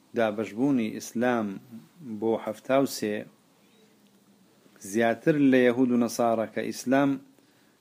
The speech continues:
خيري أمية. بلام أوان أبنى حفتا و يك، حفتا و دو، إسلام بيت حفتا و سي. خو أبو إسلام لو كم تربوه. أمتي إسلام باشتره. أبو أمتي إسلام حفتا بوه.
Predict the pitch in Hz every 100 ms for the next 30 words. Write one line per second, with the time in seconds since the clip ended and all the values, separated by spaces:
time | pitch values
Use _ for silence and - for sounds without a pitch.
0 | _ - 110 113 110 117 113 127 135 113
1 | 123 _ _ _ _ _ _ _ _ _
2 | _ 110 110 139 143 135 120 127 131 120
3 | - 135 135 135 139 - _ _ _ _
4 | _ _ _ - - 135 135 135 139 -
5 | - 127 120 107 - - 90 - _ _
6 | _ _ _ _ _ _ _ _ _ _
7 | - 117 127 147 139 127 - 143 147 127
8 | 139 143 135 131 131 95 78 - _ _
9 | _ _ _ - - 117 127 135 127 -
10 | 151 101 92 - - - _ _ _ _
11 | _ _ _ 107 117 123 120 131 135 123
12 | - 135 131 120 - 107 90 85 82